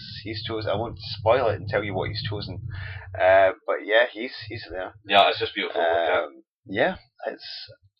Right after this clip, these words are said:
Speaker 1: oh, it's, seriously, the creators that are all channeling their love for Kirby in this book is, is sensational. You should definitely have a look at it when you come in. Uh, yep, it's fantastic. Keith Giffen's the last one.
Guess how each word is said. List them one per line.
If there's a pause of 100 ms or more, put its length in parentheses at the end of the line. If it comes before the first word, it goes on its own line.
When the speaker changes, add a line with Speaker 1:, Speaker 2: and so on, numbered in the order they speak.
(120)
Speaker 1:
oh,
it's, (460)
seriously,
the
creators
that
are
all (1200)
channeling
their
love
for
Kirby
in
this
book
is, (200)
is (160)
sensational.
You
should
definitely
have
a
look
at
it
when
you
come
in. (680)
Uh, (100)
yep, (140)
it's
fantastic.
Keith
Giffen's
the
last
one.